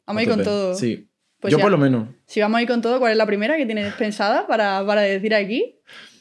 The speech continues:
Speaker 2: Prefiero... o sea, no prefiero
Speaker 1: Unpopular opinion.
Speaker 2: Unpopular opinion, físico antes que personalidad.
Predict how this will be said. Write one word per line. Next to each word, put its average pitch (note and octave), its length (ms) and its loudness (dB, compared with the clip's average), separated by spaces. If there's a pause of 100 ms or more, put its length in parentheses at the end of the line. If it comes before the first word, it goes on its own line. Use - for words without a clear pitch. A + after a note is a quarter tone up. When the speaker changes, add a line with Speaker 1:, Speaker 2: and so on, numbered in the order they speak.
(1040)
Speaker 2:
Prefiero... C#3+ 840 2 (200)
o C#3 60 -2
sea, C#3 160 4
no D3+ 140 4
prefiero C3 680 2 (140)
Speaker 1:
Unpopular B3+ 360 2
opinion. F#3 480 -4
Speaker 2:
Unpopular D#3+ 400 4
opinion, B2+ 580 2 (240)
físico G#3 880 0 (300)
antes C#3+ 280 2
que D#3+ 120 -2
personalidad. A#2+ 680 0